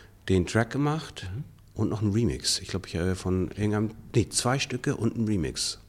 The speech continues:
Speaker 2: Mhm.
Speaker 1: haben wir dann zusammen gemacht.
Speaker 2: Wenn, jetzt sagst du gerade, vorbeikommen, rumschnipseln. Ähm, wie, wie lief das denn dann ab? Also du bist da rein und dann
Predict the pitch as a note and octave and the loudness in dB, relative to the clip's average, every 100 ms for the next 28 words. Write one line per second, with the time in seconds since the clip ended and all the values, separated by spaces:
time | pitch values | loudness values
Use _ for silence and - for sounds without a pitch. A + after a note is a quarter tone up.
0 | - F#2+ F#2+ F3+ - E2+ E2+ D2 C#2 D#2+ | -12 -8 -6 -6 -8 -4 -2 -2 -2 -2
1 | D2+ C#2+ C#2+ - - - - - - - | -2 -2 -4 -6 -12 -16 -14 -14 -14 -20
2 | - - - A#2 C#3 C3 B2+ D3 C#3+ A2+ | -16 -14 -10 -8 -6 -2 0 0 -4 4
3 | G2+ F#2+ G2 F#2+ G#2 A2+ C3+ A#2+ C3 - | 8 8 8 6 0 4 6 8 6 6
4 | C#3 C#3 C3 C#3+ - C3+ C3+ C3+ C#3 E3+ | 4 6 6 4 6 2 4 6 8 6
5 | F#3+ - - - - A#2+ A#2 A#2 A#2 B2 | 2 -6 -18 -2 8 10 10 10 8 4
6 | - - - A#2 A#2 A#2+ A#2 C3 D#3+ D3 | 2 -4 -2 -2 -2 0 2 2 4 2
7 | - B2+ B2 B2+ D3 - E2+ F#2+ G#2 A#2 | 0 2 2 4 4 4 0 0 -2 -4
8 | - G#2+ G#2 B2 E3+ D#3 A2+ - A2+ A2+ | 0 2 2 2 2 2 -2 -2 -2 -2
9 | A2+ | -4